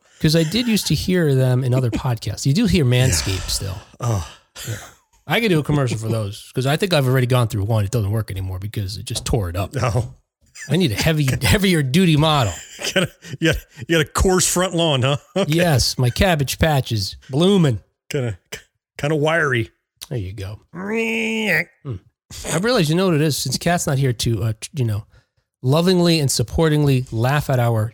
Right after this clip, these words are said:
Speaker 1: truly terrible jokes,
Speaker 2: <laughs>
Speaker 1: I'm realizing how unfunny we
Speaker 2: Well,
Speaker 1: truly
Speaker 2: it's,
Speaker 1: are.
Speaker 2: you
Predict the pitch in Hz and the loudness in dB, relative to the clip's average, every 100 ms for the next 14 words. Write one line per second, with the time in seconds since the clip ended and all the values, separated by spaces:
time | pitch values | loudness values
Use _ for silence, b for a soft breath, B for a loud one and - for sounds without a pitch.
0 | _ - - - 254 196 131 - 110 92 | _ -6 -4 -2 0 -2 -2 -4 -6 -8
1 | 95 117 113 247 - - - - - 180 | -10 -10 -8 -10 -10 -12 -14 -20 -18 -18
2 | - 156 _ _ - - 151 214 262 269 | -18 -20 _ _ -20 -6 -2 0 0 0
3 | 240 214 196 190 185 170 175 175 190 170 | 0 0 0 0 0 0 -2 -2 -2 -2
4 | 156 143 135 147 160 120 | -2 -2 -2 -2 -2 -6